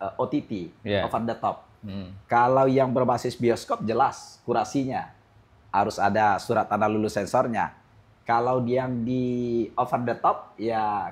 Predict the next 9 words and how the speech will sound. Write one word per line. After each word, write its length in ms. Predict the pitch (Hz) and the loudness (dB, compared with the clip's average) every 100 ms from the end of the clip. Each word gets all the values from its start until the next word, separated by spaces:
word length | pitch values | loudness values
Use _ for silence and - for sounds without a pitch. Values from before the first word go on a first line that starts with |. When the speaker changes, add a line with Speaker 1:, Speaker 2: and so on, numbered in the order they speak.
| - | -6
Speaker 1:
karena 480 | 127 127 131 120 | -6 -4 -6 -6
belum 240 | 104 127 127 | -2 -2 -2
ada 640 | 117 117 120 117 104 98 | -4 -4 -2 -2 -2 -8
kebijakan, 720 | - 127 113 131 - 110 104 127 _ _ _ - | -4 -4 0 -2 -2 -6 -6 -12 _ _ _ -12
norma 400 | 113 123 120 123 | -2 -2 0 -2
dan 160 | 117 120 | -2 -2
regulasinya 480 | 113 110 98 104 - | -2 -2 -4 -10 -8
tadi 480 | - 160 226 104 | -8 -8 -6 -2
ya 240 | 98 85 | 0 -2